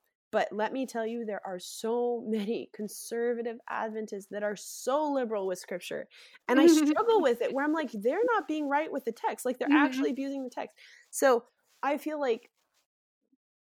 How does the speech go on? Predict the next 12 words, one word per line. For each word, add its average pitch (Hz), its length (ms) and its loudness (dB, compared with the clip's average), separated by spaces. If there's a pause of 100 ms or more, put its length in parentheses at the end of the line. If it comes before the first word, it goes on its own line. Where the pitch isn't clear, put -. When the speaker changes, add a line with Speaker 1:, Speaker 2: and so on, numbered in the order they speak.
(180)
Speaker 1:
we 240 220 -4
need 320 160 -2
to 294 60 -6
go 262 120 0
back 226 280 -2
to 233 120 -4
being 196 520 -4 (200)
serious 254 580 -2
students 202 360 -8
of 196 80 -8
the 175 80 -6
word 165 340 -4